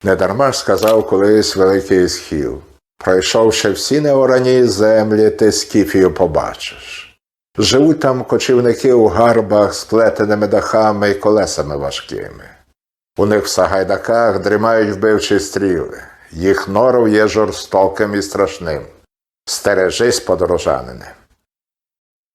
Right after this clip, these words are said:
Але ми все-таки пройдемося скітськими землями. Та зробимо це вже наступного разу. Укладаємо разом мозаїку української історії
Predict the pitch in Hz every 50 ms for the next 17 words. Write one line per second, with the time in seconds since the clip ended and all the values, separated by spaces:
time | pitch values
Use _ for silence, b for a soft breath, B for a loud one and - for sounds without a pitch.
0 | _ _ _ - 104 117 135 147 127 - - 110 98 - - - 101 87 - -
1 | 95 92 87 92 90 80 71 - - - 67 - - - - 78 - - - -
2 | 71 71 73 71 - - 85 92 98 98 92 90 87 78 71 73 85 - _ _
3 | _ _ _ _ _ _ _ _ _ _ - 110 113 - 135 156 160 147 139 135
4 | 131 127 120 - - 123 120 120 117 117 113 101 - 98 95 95 95 95 - 101
5 | 95 87 82 - - - 78 76 - - 78 73 - - - - - - - -
6 | - - - - - _ _ _ _ _ _ _ _ _ _ _ _ _ _ _
7 | _ _ _ _ _ _ _ _ _ _ _ _ _ _ _ - 87 92 - -
8 | 90 87 92 92 92 92 90 90 90 87 85 85 90 92 87 85 80 - 78 76
9 | 73 82 82 78 82 82 82 82 82 80 78 - - 80 78 - 80 80 80 80
10 | 78 76 - - - 71 69 - - - 90 101 98 - - - -